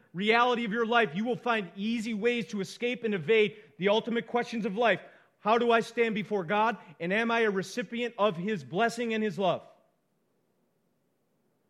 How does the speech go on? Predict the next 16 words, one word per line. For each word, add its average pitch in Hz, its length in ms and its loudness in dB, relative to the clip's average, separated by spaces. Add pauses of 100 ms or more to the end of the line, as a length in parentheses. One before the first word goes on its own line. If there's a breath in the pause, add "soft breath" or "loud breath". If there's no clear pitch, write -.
(2250)
If 147 160 -12
you 220 120 0
reject 208 500 0
that 147 260 -2
or 156 100 -6
you 208 160 -4
ignore 202 480 2
that, 135 260 -8 (480)
you 226 140 2
have 202 140 4
no 233 220 8
assurance. - 760 0 (260 soft breath)
You 220 140 2
have 214 180 2
no 240 300 6
assurance. - 760 -4